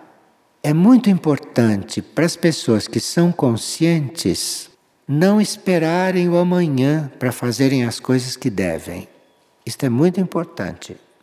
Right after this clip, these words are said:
porque você deixar para depois uma coisa que você já sabe que é para ser feita, isto pode, inclusive, fazer com que comece a sua desencarnação.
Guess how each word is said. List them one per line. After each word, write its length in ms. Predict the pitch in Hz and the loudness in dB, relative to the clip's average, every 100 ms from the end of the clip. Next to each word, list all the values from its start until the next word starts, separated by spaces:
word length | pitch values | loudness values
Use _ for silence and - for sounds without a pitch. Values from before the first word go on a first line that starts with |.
| - | -14
porque 400 | 123 - 165 - | -10 -2 -2 -2
você 800 | 120 160 - 202 202 131 - - - | -2 0 0 0 0 -2 -10 -20 -18
deixar 680 | 117 185 208 - 147 127 113 | -2 0 0 -2 -2 -2 -4
para 220 | 120 110 | -4 -4
depois 1080 | 107 110 - - 180 143 113 - - - - _ | -2 -4 -2 4 4 4 0 -8 -12 -14 -18 _
uma 240 | - 120 123 | -6 -4 -2
coisa 320 | 147 143 127 | 0 0 0
que 100 | 123 | -4
você 320 | 120 113 123 | -6 -4 -4
já 200 | 113 104 | -4 -6
sabe 720 | - - 135 127 110 92 90 - - - | -6 -4 -2 0 -2 -4 -8 -8 -20 -8
que 140 | 107 | -6
é 80 | 98 | -6
para 180 | - 95 | -8 -12
ser 220 | - 82 | -10 -12
feita, 600 | - 170 151 - - - - _ - _ _ | -2 0 2 0 -8 -16 -18 _ -20 _ _
isto 320 | 220 185 - | -10 -6 -6
pode, 480 | 214 180 165 160 147 | -4 0 0 0 0
inclusive, 1040 | 156 - 151 135 139 196 175 185 160 139 117 110 104 104 - - _ | -2 -2 -4 -4 -2 -2 0 0 0 0 -2 -6 -8 -12 -16 -20 _
fazer 460 | - 156 151 185 | -4 0 2 2
com 160 | 180 180 | 2 -4
que 120 | 175 | -4
comece 520 | 170 165 170 175 - | 0 2 4 2 2
a 40 | 165 | -2
sua 200 | - 175 | 0 0
desencarnação. 1120 | 151 156 170 151 165 165 160 - 131 123 | 2 2 2 2 0 0 -2 -4 -6 -8